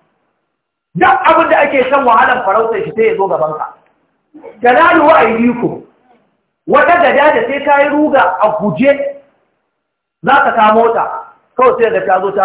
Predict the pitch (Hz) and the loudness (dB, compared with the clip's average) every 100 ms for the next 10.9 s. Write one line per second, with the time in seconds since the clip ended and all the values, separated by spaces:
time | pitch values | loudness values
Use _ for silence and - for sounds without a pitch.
0 | 190 190 190 208 180 147 139 - - _ | 2 0 -2 -6 -4 -6 -6 -10 -12 _
1 | _ _ _ _ _ _ 587 - _ _ | _ _ _ _ _ _ -20 -20 _ _
2 | _ _ _ - 269 226 196 196 233 202 | _ _ _ -20 -8 -2 2 4 4 2
3 | 214 214 185 147 - - - _ _ - | 2 0 0 -2 -10 -16 -20 _ _ -20
4 | _ 202 269 247 262 254 247 240 233 233 | _ 0 0 2 2 2 2 2 2 2
5 | 208 208 180 165 160 160 - - - - | 2 0 0 0 -2 -4 -8 -8 -10 -10
6 | - - - _ _ _ _ _ _ _ | -14 -18 -20 _ _ _ _ _ _ _
7 | _ _ _ _ _ _ _ _ _ 214 | _ _ _ _ _ _ _ _ _ 0
8 | 622 622 349 339 339 339 330 320 330 - | 2 2 0 -2 -4 0 0 0 -4 -10
9 | - _ _ 156 233 254 320 320 330 320 | -16 _ _ -2 0 0 0 0 2 2
10 | 320 320 - 247 277 277 - - 170 | 2 2 0 0 2 2 0 -2 -4